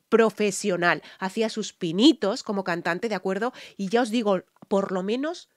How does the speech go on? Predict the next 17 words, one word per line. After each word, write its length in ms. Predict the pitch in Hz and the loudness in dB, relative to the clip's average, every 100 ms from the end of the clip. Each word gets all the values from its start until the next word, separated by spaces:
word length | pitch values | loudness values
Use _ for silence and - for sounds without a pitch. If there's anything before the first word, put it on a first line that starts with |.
| _ | _
por 240 | - 220 196 | -4 -2 -2
lo 140 | 196 | -4
menos 440 | 214 269 320 330 - - _ | -4 -4 -6 -10 -20 -20 _
no 220 | 214 240 | -4 -4
desafinaba, 760 | 240 - 202 - - - - _ _ _ _ | -4 -8 -12 -12 -12 -14 -18 _ _ _ _
¿vale? 340 | 180 170 220 - _ _ | -10 -8 -10 -14 _ _
Como 220 | - 240 | 4 6
tenemos 420 | 226 214 214 226 269 | 6 4 2 0 2
ahora 260 | 214 214 | 2 0
muchos 340 | 214 233 247 - | -2 -4 -6 2
cantantes 680 | 240 208 190 196 330 392 - | 2 4 0 0 -2 -2 -2
reggaetoneros 960 | 214 208 214 208 214 196 196 277 381 - - | -2 0 0 0 0 0 0 -2 -4 -12 -12
y 260 | 208 220 208 | -4 -4 -4
que 180 | - 220 | 0 0
no 120 | 226 | 2
son 220 | 247 233 | -2 -2
reggaetoneros, 800 | 220 208 202 196 185 196 381 - | 0 0 -2 -2 0 0 -2 -6